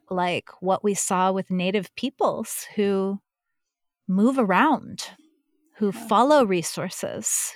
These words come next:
Speaker 1: who, I just read this line in a book that was like, "Looking for abundance and honoring abundance rather than trying to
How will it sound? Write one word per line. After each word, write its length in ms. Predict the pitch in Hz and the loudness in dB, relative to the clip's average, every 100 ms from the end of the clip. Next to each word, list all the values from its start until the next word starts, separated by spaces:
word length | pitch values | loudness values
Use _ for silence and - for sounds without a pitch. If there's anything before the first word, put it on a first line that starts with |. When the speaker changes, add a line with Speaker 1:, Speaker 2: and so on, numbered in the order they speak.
| - | -4
Speaker 1:
who, 500 | 208 202 196 190 196 - _ - - - | 0 2 2 2 -2 -6 _ -20 -20 -2
I 100 | 208 | 2
just 220 | 233 220 | 2 2
read 220 | 208 202 | 4 4
this 220 | 202 185 196 | 2 -2 0
line 560 | 180 185 190 190 185 - | 2 2 2 0 -4 -4
in 140 | 214 196 | 0 0
a 60 | 180 | 2
book 300 | 180 196 - | 0 -2 -2
that 140 | 202 | -2
was 240 | 185 - 180 | -2 -2 -2
like, 580 | 175 117 - - - - _ _ _ _ _ _ _ _ _ _ _ _ | -2 -4 -8 -14 -18 -20 _ _ _ _ _ _ _ _ _ _ _ _
"Looking 720 | 214 202 220 247 285 269 277 | -2 2 2 2 2 4 2
for 760 | 262 - 208 196 202 202 202 208 _ _ | 0 0 2 4 4 4 2 -2 _ _
abundance 1040 | 190 170 - 180 196 175 - 226 - - - | -4 -2 -2 0 0 0 -4 -6 -8 -8 -6
and 160 | 185 - | -6 -2
honoring 600 | 185 180 202 202 190 185 - | 0 2 2 0 -2 -2 -4
abundance 960 | 185 160 - 165 175 214 240 226 - - | -6 -4 -2 -2 0 0 0 -2 -8 -10
rather 480 | 185 190 175 202 202 | -2 2 2 2 2
than 220 | 190 170 | 0 -4
trying 520 | 170 - 165 170 170 170 | -6 -4 -2 -2 -4 -6
to 180 | 175 | -6